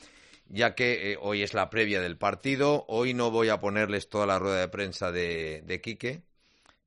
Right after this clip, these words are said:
Sa-, hemos sacado un extracto, cuatro declaraciones del entrenador, y luego quiero que los oyentes opinen. Creo que es más importante,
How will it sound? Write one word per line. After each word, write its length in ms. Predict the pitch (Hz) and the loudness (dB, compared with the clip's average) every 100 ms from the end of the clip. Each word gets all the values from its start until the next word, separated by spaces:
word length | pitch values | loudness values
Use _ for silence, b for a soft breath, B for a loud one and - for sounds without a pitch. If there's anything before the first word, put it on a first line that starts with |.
| _ _ _ - | _ _ _ -14
Sa-, 240 | - 85 | -10 -8
hemos 220 | 76 95 95 | -8 -8 -6
sacado 760 | 85 92 92 85 82 80 - _ _ _ - | -4 -2 -2 -4 -6 -8 -12 _ _ _ -14
un 140 | 90 | -10
extracto, 760 | 87 - 101 107 - 110 - - _ _ _ _ _ _ | -10 -4 -2 -2 -2 -4 -6 -14 _ _ _ _ _ _
cuatro 280 | - 101 98 | -4 -2 -2
declaraciones 600 | 90 90 87 82 92 87 | -4 -2 -4 -4 -6 -4
del 100 | 85 | -6
entrenador, 640 | 82 85 90 98 120 - _ b b b b b b b _ _ - | -6 -6 -4 0 0 -2 _ b b b b b b b _ _ -6
y 120 | 113 | 0
luego 520 | 113 113 127 127 - _ _ _ | 4 6 6 4 -4 _ _ _
quiero 240 | 110 107 101 | -2 -2 0
que 60 | |
los 180 | 104 101 | -2 -2
oyentes 420 | 92 92 95 95 | -4 -4 -6 -10
opinen. 380 | 92 85 69 58 _ | -10 -14 -16 -20 _
Creo 240 | - 85 | -12 -10
que 120 | 80 87 | -8 -8
es 140 | 73 | -8
más 200 | 87 87 95 | -8 -8 -8
importante, 840 | 87 90 - 95 82 92 87 | -8 -8 -6 -8 -6 -6 -6